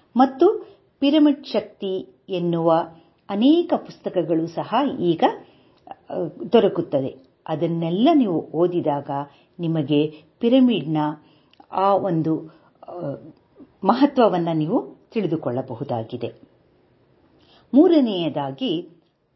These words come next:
ಸಾಮೂಹಿಕ ಧ್ಯಾನ. ಸಾಮೂಹಿಕ ಧ್ಯಾನ ಎಂದರೆ ನಾವು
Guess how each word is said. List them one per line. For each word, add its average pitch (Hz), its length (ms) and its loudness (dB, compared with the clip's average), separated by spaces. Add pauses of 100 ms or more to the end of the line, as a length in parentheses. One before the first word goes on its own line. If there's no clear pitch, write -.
(320)
ಸಾಮೂಹಿಕ 247 680 2 (120)
ಧ್ಯಾನ. 120 300 -6 (1040)
ಸಾಮೂಹಿಕ 349 640 2
ಧ್ಯಾನ 180 400 -4 (680)
ಎಂದರೆ 170 640 0 (640)
ನಾವು 226 480 2